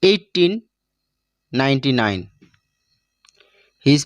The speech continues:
parents were Qazi Faqir Ahmed and Begum Zaheda Khatun। He was a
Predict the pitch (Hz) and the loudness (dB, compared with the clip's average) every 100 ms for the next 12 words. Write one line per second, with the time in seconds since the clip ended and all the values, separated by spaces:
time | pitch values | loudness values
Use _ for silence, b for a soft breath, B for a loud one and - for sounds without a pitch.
0 | - 175 175 165 214 - - _ _ _ | 2 4 4 2 -2 -8 -10 _ _ _
1 | _ _ _ _ _ _ _ _ _ _ | _ _ _ _ _ _ _ _ _ _
2 | _ - 147 151 147 143 143 139 151 151 | _ -2 2 2 0 -2 -2 -2 -6 -8
3 | 151 _ _ _ _ - 180 170 196 - | -10 _ _ _ _ -6 -6 -4 -8 -4
4 | 123 120 143 131 143 _ _ _ _ _ | -4 -2 -2 -2 -4 _ _ _ _ _
5 | _ _ _ _ _ _ _ _ _ - | _ _ _ _ _ _ _ _ _ -4
6 | 139 143 147 - - _ _ _ 104 117 | -2 -2 -6 -16 -20 _ _ _ -8 -4
7 | 147 147 151 160 160 _ 107 123 135 143 | -2 0 -2 -4 -14 _ -4 -2 0 0
8 | 151 - 120 - 95 101 _ _ _ _ | -2 -4 -10 -8 -12 -14 _ _ _ _
9 | _ _ _ _ _ _ _ _ _ _ | _ _ _ _ _ _ _ _ _ _
10 | _ _ _ 175 214 170 151 143 - 131 | _ _ _ 2 4 6 4 2 -2 -4